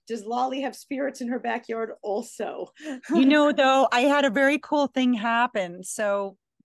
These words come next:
Speaker 2: three years ago or three or four years ago, I was kind of feeling down and about writing. I kind of was giving up.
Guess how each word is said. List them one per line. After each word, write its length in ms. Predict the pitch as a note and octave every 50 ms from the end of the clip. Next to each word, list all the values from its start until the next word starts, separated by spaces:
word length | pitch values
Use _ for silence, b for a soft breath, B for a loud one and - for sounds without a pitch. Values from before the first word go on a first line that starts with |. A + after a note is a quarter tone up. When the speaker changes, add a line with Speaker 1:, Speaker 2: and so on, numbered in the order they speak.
| _
Speaker 2:
three 240 | - B3 B3+ C#4+ D#4
years 360 | E4 D#4+ D#4 C4 B3 B3+ A3 -
ago 460 | G#3+ F3 F#3 E3+ E3 D#3+ D#3 D#3 D#3
or 140 | D#3+ D#3 D#3
three 160 | - G#3+ A3
or 80 | G#3 G3+
four 240 | - A3 G#3 G#3 G#3+
years 260 | G#3 F#3 F3+ D#3+ F3+
ago, 160 | F3+ F3+ E3+
I 60 | E3
was 120 | E3+ F3 -
kind 240 | - G#3 G3+ G#3
of 60 | A3+ -
feeling 240 | - A#3 A3+ A3 G3+
down 260 | - F3+ F3+ F3+ F#3
and 180 | F#3 F3+ F3 -
about 420 | F3 C#3 - E3 E3 D#3+ D#3+ E3
writing. 440 | E3+ D#3 D#3 D#3+ D#3+ E3+ E3 D#3+ D#3+
I 120 | D#3+ D#3
kind 300 | - - - F#3+ F#3 G3+
of 60 | G#3
was 100 | G#3+ G#3+
giving 280 | F#3+ - F3+ E3 F3+ F3+
up. 180 | E3 E3 -